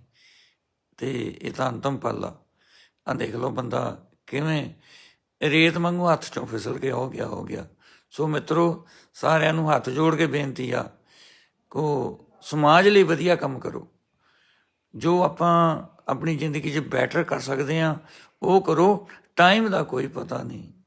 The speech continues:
ਕਿਹੜੇ ਵੇਲੇ ਕਿੱਥੇ ਦੁਨੀਆ ਨੂੰ ਬਾਏ ਬਾਏ ਕਹਿਣੀ ਪੈ ਜਾਣੀ ਆ। ਇਹ ਕੌੜੀ ਸੱਚਾਈ ਆ, ਜਿੰਨੀ ਜਲਦੀ ਤੁਸੀਂ ਸਮਝ ਲਓਗੇ,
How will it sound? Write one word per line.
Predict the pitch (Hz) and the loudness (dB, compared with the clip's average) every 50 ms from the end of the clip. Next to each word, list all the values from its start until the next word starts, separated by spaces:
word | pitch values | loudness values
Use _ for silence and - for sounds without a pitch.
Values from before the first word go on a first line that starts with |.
| _ _ _ _ - | _ _ _ _ -4
ਕਿਹੜੇ | - 156 170 170 165 | -2 0 2 2 0
ਵੇਲੇ | 143 151 151 135 135 147 | 0 -2 -2 -2 -2 -4
ਕਿੱਥੇ | 143 - 151 151 - - 151 143 131 - - - - - _ _ _ _ - | -2 -4 -6 -6 -4 -2 -2 -2 -2 -4 -8 -12 -18 -20 _ _ _ _ -10
ਦੁਨੀਆ | - 135 123 131 135 131 131 | -8 -8 -6 -6 -6 -6 -6
ਨੂੰ | 131 131 127 | -6 -6 -2
ਬਾਏ | 123 127 123 123 | 0 0 0 0
ਬਾਏ | 117 127 123 - | 0 -2 -2 -2
ਕਹਿਣੀ | - - 120 - 156 | -4 -6 -6 -6 -6
ਪੈ | 151 - - - | -6 -6 -6 -6
ਜਾਣੀ | - - 104 - - - | -6 -6 -8 -6 -8 -8
ਆ। | - 101 - - - - - - - - _ - | -8 -10 -12 -16 -20 -20 -20 -20 -20 -14 _ -2
ਇਹ | 185 170 | -2 -2
ਕੌੜੀ | 170 - - 165 165 165 202 202 | 0 2 4 4 6 6 4 2
ਸੱਚਾਈ | 156 - - - 143 123 117 120 135 | 0 -2 -4 -2 -2 -2 0 0 -2
ਆ, | 151 151 - - - - - - _ _ _ | -2 -2 -4 -8 -14 -20 -20 -20 _ _ _
ਜਿੰਨੀ | - 123 120 107 113 156 165 185 226 240 233 | -12 -12 -8 -4 -2 0 2 2 4 4 4
ਜਲਦੀ | 196 196 180 175 165 180 165 | 4 4 4 4 2 0 0
ਤੁਸੀਂ | 170 165 160 165 | 0 -2 -2 -2
ਸਮਝ | 143 147 139 131 143 143 | -2 -4 -4 -4 -2 -2
ਲਓਗੇ, | 165 160 165 160 156 151 156 143 - | 0 0 0 0 0 0 -2 -2 -4